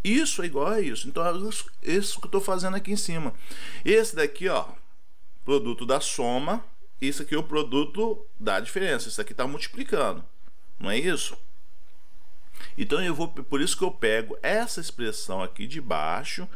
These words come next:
raiz de x mais um, mudo o sinal dela e coloco aqui, ó, em cima e embaixo. Quando eu fizer isso, gente, olha só que legal que eu vou ter. Quadrado do primeiro,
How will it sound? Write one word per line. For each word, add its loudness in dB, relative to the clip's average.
raiz 0
de -4
x -2
mais 0
um, 0
mudo 2
o 0
sinal 2
dela 2
e -2
coloco 0
aqui, -2
ó, 2
em -2
cima -2
e 0
embaixo. 0
Quando 4
eu 4
fizer 2
isso, 2
gente, -2
olha 2
só 0
que 0
legal 2
que 0
eu 2
vou 2
ter. 0
Quadrado 2
do -2
primeiro, -2